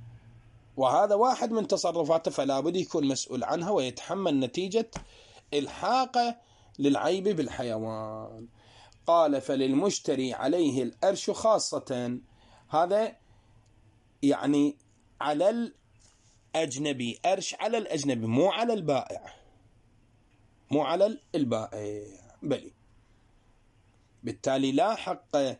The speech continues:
له على هذا الأجنبي إلا الأرش، والبائع لا علاقة له بالموضوع.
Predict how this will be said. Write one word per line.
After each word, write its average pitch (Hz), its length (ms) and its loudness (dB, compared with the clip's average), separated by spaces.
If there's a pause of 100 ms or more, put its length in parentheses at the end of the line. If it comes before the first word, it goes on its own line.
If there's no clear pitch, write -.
(380)
له 139 400 2
على 131 240 -2
هذا 127 460 -2
الأجنبي 131 840 -4
إلا 151 260 2
الأرش، 104 1080 -4 (1200)
والبائع 131 720 2 (260)
لا 139 140 4
علاقة 113 600 -4
له 110 280 -4
بالموضوع. 98 840 -6